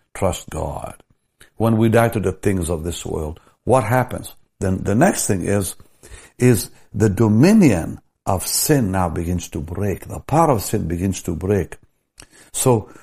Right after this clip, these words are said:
to fall into sin continually, to confess sin over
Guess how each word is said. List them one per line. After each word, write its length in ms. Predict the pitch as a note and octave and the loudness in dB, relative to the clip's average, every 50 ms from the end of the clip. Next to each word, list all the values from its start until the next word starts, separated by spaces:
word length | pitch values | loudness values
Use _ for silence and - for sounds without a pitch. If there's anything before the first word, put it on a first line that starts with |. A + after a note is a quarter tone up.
| _ _ - | _ _ 0
to 100 | - C3 | 0 2
fall 440 | - - - A#3 B3+ C4 B3 A3+ - | 2 4 4 6 6 6 6 6 4
into 360 | - E3 D#3 - - C#3+ B2 | 4 4 4 4 4 2 2
sin 680 | - - - - D3+ C#3 A2 F2+ D#2 D#2 D#2 - - - _ _ _ _ _ _ _ _ _ _ _ - | 2 0 0 2 2 2 2 2 0 -4 -6 -8 -10 -14 _ _ _ _ _ _ _ _ _ _ _ -2
continually, 1080 | - B2 A#2 A#2 G#2+ - - - - E3 E3+ D3+ A#2+ F2 - - - - - - - _ - - - - _ _ - | 0 2 2 2 0 -2 -6 -2 2 4 4 4 4 2 -2 -4 -6 -10 -12 -14 -14 _ -20 -20 -20 -20 _ _ -2
to 100 | - C3+ | 0 2
confess 680 | - D3 C3 C3 - - - - G#3 G#3 F#3 - - | 4 4 4 4 2 2 2 4 6 6 4 4 0
sin 500 | - - - - D#3 C3 A#2+ A#2+ - - - | -6 -4 0 2 2 4 4 2 0 0 2
over 640 | - C#3 C#3+ C#3 B2+ A2+ A#2+ A#2+ A#2+ A2+ - - | 4 6 6 6 4 4 4 4 2 2 -2 -8